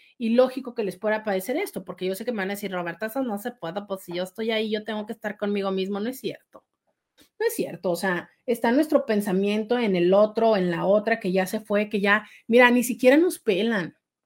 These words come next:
pero nosotros seguimos pensando en ellos y en ellas,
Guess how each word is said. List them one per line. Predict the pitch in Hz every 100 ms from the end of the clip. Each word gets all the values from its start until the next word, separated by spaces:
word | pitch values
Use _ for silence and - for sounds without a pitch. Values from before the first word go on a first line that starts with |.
| _ _ _ _ _ -
pero | 254
nosotros | 269 269 294 277 320
seguimos | 339 285 254 262 285
pensando | 269 214 208 214 226 240
en | 208
ellos | 202 202 226 220
y |
en | 175 180
ellas, | 185 185 196 202